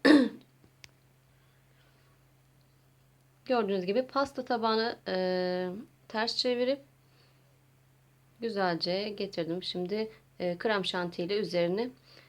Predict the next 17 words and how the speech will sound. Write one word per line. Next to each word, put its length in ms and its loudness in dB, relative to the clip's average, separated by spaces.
süsleyeceğim. 560 -2
Krem 300 2
şanti 320 0
üzerine 460 4
gördüğünüz 520 2
gibi 260 0
her 180 4
yerine 200 2
eşit 220 -4
gelecek 320 2
şekilde 360 -2
sürdüm. 520 4
E, 460 4
kalan 400 4
kek 200 0
içimiz 380 0
vardı. 400 2